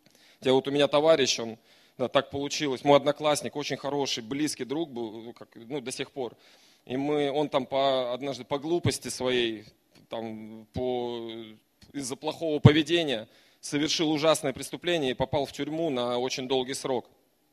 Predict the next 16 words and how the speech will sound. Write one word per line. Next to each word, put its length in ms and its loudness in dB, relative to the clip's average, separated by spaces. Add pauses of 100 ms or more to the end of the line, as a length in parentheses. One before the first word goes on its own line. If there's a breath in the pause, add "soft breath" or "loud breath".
(220)
И 240 2 (360 loud breath)
тоже 260 4
мы 120 2
с 100 -4
ним 100 -2
созванивались, 560 0
хотя 200 -2
там 160 -8
нельзя 440 -2
звонить 480 -6
вроде 240 -8
как. 200 -10
Ну, 200 -4
я 100 -2
думаю, 280 -6
что 340 -8